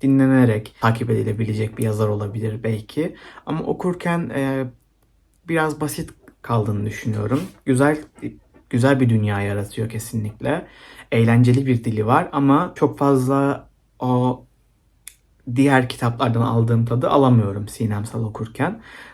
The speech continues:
Burada dediğim gibi zamanın çok büyük bir etkisi var. Ve biraz artık şeyler de beni yormaya başladı. Kitapların içerisinde aforizma kasmak beni biraz yoruyor. Artık hani bu lisedeyken dediğim gibi bunları payla-, işte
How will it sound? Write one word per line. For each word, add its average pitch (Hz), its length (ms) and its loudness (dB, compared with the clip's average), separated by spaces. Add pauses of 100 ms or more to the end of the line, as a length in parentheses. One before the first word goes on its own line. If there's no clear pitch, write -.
(160)
Burada 175 640 0
dediğim 139 420 4
gibi 104 320 -2
zamanın 123 440 6
çok - 300 -4
büyük 107 280 -10
bir 117 180 -8
etkisi - 500 -10
var. 139 220 -4 (280)
Ve 143 120 6
biraz 151 440 4
artık 135 320 -2
şeyler 131 360 4
de 117 100 4
beni 110 320 -2
yormaya 110 500 4
başladı. 110 880 0 (240)
Kitapların 147 600 -2
içerisinde 127 800 0 (380)
aforizma 123 560 4
kasmak - 800 -6
beni 113 220 4
biraz 110 320 -2
yoruyor. 110 500 2 (120)
Artık 117 440 -4
hani 113 240 0
bu 120 260 2 (280)
lisedeyken 117 640 2
dediğim 110 320 2
gibi 104 240 -4
bunları 110 340 0
payla-, 117 360 -2
işte 120 280 -10